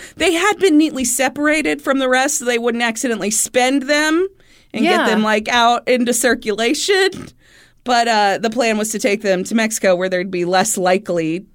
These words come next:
Speaker 1: to be traced.
Speaker 2: Okay, it's funny because as you were talking about that, I thought,
Speaker 1: Mm-hmm.
Speaker 2: would I have the nuts to, like, first of all, I don't know that I could burn
Speaker 1: Right. Four thousand dollars.
Speaker 2: Oh, my
Speaker 1: Yeah.
Speaker 2: gosh.
Speaker 1: Yeah.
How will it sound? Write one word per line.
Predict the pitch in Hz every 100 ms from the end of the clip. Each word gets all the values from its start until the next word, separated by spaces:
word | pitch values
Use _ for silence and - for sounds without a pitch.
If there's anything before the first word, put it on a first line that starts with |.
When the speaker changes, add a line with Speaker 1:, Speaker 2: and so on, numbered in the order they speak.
| _
Speaker 1:
to | -
be | 190 175
traced. | 160 226 180 139 - - - - _ - - -
Speaker 2:
Okay, | 240 247 285
it's | 190 -
funny | - 202 185 160
because | 131 185 202 170 - - _ - -
as | 190 220
you | 254
were | 247
talking | 226 214 208 208
about | 190 160 160
that, | 160
I | 165
thought, | 165 170
Speaker 1:
Mm-hmm. | 180 170 180 190 _ _ _ _ _ _ _ - 180
Speaker 2:
would | 190 190 226
I | 180 220
have | 226 233 196
the | 208
nuts | 202 196 170 - - _
to, | - 233 -
like, | 240 247 - - - - - -
first | - 220
of | -
all, | 175
I | -
don't | 214 240
know | 190 170
that | 170
I | 160
could | 165 160
burn | 196 170 139 - _
Speaker 1:
Right. | - 214 262 156 - - -
Four | - 240
thousand | 240 196 180 208
dollars. | 156 160 262
Speaker 2:
Oh, |
my | 226 196
Speaker 1:
Yeah. | 269
Speaker 2:
gosh. | 170 - - - _ _
Speaker 1:
Yeah. | 185 226